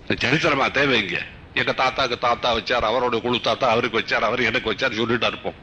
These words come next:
பல முறை, பல முறையா. அதனால யாரோ ஒருத்தன் நமக்கு செய்து கொடுக்கிற போது அவனை நம்பி தொடங்கிறது என் கையில இருக்கு, முடிவு அவர் கையில இருக்கு. பாபுஜி மகாராஜ் எப்பவும் சொல்லுவார்,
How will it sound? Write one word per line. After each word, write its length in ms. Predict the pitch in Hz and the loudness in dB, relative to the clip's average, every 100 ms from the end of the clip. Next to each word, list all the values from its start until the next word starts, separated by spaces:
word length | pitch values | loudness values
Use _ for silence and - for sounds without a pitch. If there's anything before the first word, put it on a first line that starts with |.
| - - | -8 -2
பல 140 | 117 | 0
முறை, 180 | 110 107 | 0 -2
பல 140 | 104 | -2
முறையா. 300 | 107 98 82 - - - - - - - - - - - - - - - - - - - - - | -2 -2 -2 -6 -16 -14 -12 -12 -14 -20 -20 -20 -20 -20 -20 -20 -20 -16 -16 -16 -18 -20 -12 -4
அதனால 400 | 143 160 185 180 | 0 2 2 2
யாரோ 420 | 135 151 180 202 | 2 4 4 4
ஒருத்தன் 320 | 180 147 170 | 2 2 0
நமக்கு 460 | 151 143 160 180 175 | 0 -2 0 -2 -2
செய்து 320 | - 143 175 | 0 2 4
கொடுக்கிற 320 | 156 143 135 | 2 2 2
போது 380 | 120 143 147 185 208 - - - - | 2 2 2 0 -4 -14 -20 -18 -2
அவனை 300 | 117 139 139 | 2 2 2
நம்பி 460 | 113 135 135 131 - - - - - - - - - - - - - - - - - | 2 2 2 0 -2 -8 -16 -18 -20 -20 -20 -20 -20 -20 -18 -18 -18 -18 -20 -16 0
தொடங்கிறது 680 | 117 160 190 175 165 175 | 2 4 2 2 2 4
என் 140 | 147 156 | 4 4
கையில 300 | 147 156 123 | 2 2 4
இருக்கு, 300 | 101 - - - - - - - | 2 -2 -8 -12 -20 -20 -18 -6
முடிவு 600 | 131 165 208 202 214 202 | 2 2 4 2 2 0
அவர் 280 | 101 110 117 | 0 0 0
கையில 320 | 104 98 85 | 0 0 -2
இருக்கு. 220 | 82 - - - - - - - - - - | -8 -14 -16 -16 -16 -14 -16 -18 -20 -20 -2
பாபுஜி 320 | 110 135 139 | 0 0 -2
மகாராஜ் 340 | 131 127 123 113 | 0 0 0 -2
எப்பவும் 220 | 147 131 | -4 -4
சொல்லுவார், 340 | 123 120 110 | -2 0 -2